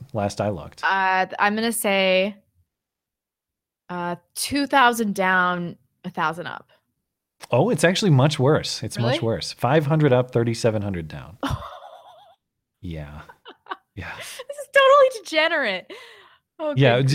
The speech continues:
Speaker 1: you
Speaker 2: grief.
Speaker 1: catch the part two where she says, "Oh, Black people are owed so much in reparations,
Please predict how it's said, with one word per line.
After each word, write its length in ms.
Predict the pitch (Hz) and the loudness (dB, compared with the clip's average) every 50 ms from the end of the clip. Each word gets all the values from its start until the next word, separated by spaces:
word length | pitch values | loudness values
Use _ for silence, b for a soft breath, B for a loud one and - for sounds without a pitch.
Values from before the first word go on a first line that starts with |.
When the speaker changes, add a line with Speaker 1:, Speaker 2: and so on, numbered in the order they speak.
| 151 | 2
Speaker 1:
you 60 | 156 151 | 0 0
Speaker 2:
grief. 60 | 165 | 0
Speaker 1:
catch 180 | - 214 214 | 0 0 0
the 80 | - 226 | -2 -2
part 200 | - 180 180 160 | 0 0 0 0
two 160 | - - 143 147 | 0 0 2 2
where 100 | 143 127 | 2 2
she 120 | - 120 | 2 0
says, 360 | - - 113 104 101 98 - - | 0 0 0 0 0 -2 -6 -6
"Oh, 260 | - 131 139 139 131 127 | -4 0 2 4 4 4
Black 260 | 123 123 131 135 131 | 4 4 4 2 2
people 220 | - 139 127 127 117 | 0 0 2 4 2
are 120 | 110 113 | 4 4
owed 180 | 120 120 117 113 | 2 0 0 0
so 200 | - - 131 123 | 0 2 2 2
much 220 | 123 120 - - | 2 2 0 -2
in 100 | 120 110 | -2 0
reparations, 720 | 110 117 117 - 117 113 135 127 120 - 117 107 101 - | 0 0 0 0 0 0 2 2 2 0 -2 -4 -4 -8